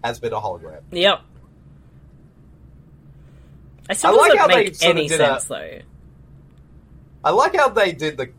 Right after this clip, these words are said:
Speaker 1: animated cutaway, and it
Speaker 2: Mm.
Speaker 1: was Malcolm McDowell hitting ta-, hitting Tank Girl with a fish, even though he wasn't in
Speaker 2: There
Speaker 1: that
Speaker 2: was a
Speaker 1: scene.
Speaker 2: reason for the comic bits being put in. I can't remember what it was, though.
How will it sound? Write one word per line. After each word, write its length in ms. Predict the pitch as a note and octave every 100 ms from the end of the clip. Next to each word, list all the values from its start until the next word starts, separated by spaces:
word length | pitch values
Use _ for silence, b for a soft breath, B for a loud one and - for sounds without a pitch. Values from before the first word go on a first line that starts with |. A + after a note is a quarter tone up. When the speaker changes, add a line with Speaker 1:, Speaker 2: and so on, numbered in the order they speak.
| -
Speaker 1:
animated 680 | C#3 C#3+ D3+ C#3+ C3+ B2 -
cutaway, 680 | D3+ C3+ - G2+ F#2+ G#2 - - - -
and 140 | C#3+
it 40 | D#3+
Speaker 2:
Mm. 20 |
Speaker 1:
was 180 | E3+ -
Malcolm 320 | F3 A3+ F#3+
McDowell 500 | D3+ C#3 C3 B2+ C3
hitting 320 | D3+ D#3 C3
ta-, 220 | - C#3+ - - - - - -
hitting 560 | F#3+ G#3 F#3+ F#3 F3 C#3+ - - -
Tank 320 | - D3 C3+ -
Girl 320 | A#2+ A2+ A2
with 180 | A2+ G#2+
a 80 |
fish, 460 | G2 G2+ G#2 - - -
even 200 | C3 B2+
though 180 | A#2+ A#2+
he 100 | A#2+
wasn't 380 | G#2 G2+ F#2 E2 - B B B
in 60 | A#3
Speaker 2:
There 100 | C4+
Speaker 1:
that 60 |
Speaker 2:
was 180 | D#4 F4
a 40 | G#4
Speaker 1:
scene. 60 | A#3
Speaker 2:
reason 440 | F#3 F3 F#3 G3+
for 180 | - G3+
the 100 | G3
comic 540 | - F#3 G3 G#3 -
bits 500 | G3+ G#3 - - -
being 280 | - F3+ F3+
put 240 | - F#3
in. 260 | D#3 A3 F4
I 120 | D3+
can't 340 | D3 - D#3+ D3
remember 380 | C#3 C3+ C3+ B2+
what 180 | B2
it 80 | A#2+
was, 280 | B2 B2+ -
though. 420 | A#2 G#2 G#2 B2